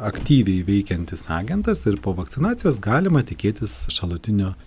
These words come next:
kažkokio tai reiškinio. Dabar kokie šalutiniai reiškiniai? Pats paprasčiausias reiškinys turbūt būtų alerginė reakcija.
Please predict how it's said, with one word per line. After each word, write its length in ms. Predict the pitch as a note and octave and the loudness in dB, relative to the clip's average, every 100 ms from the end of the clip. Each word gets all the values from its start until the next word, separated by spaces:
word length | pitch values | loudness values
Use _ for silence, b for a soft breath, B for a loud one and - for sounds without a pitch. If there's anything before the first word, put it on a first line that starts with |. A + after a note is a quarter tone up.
| - | -10
kažkokio 400 | F2 - G2 F#2 | -6 -4 -2 -4
tai 180 | - F2 | -2 -4
reiškinio. 520 | E2+ - - - - | -4 -8 -12 -14 -8
Dabar 240 | F#2+ C3+ | 0 2
kokie 400 | - C3 - C#3+ B2+ C3 | 2 0 4 4 6 4
šalutiniai 480 | G#2+ - G2 G2 G#2 | 0 2 0 2 2
reiškiniai? 400 | G2 - F#2+ D#2 - _ | 2 0 -4 -6 -6 _
Pats 260 | - A2 - | -4 -2 -2
paprasčiausias 720 | G2 F#2+ - A3+ A#3+ G#3+ F3+ | -2 0 0 0 0 0 2
reiškinys 460 | E3+ - C#3+ D3 D3 | 2 2 4 4 2
turbūt 380 | G2+ G2+ A#2+ G#2 | 0 2 2 4
būtų 300 | A2 - F#2+ | 2 2 -2
alerginė 460 | F2 F#2 A2 C3+ D3 | -2 2 6 6 6
reakcija. 560 | A#2 A2 - C3 D3 | 4 0 0 4 4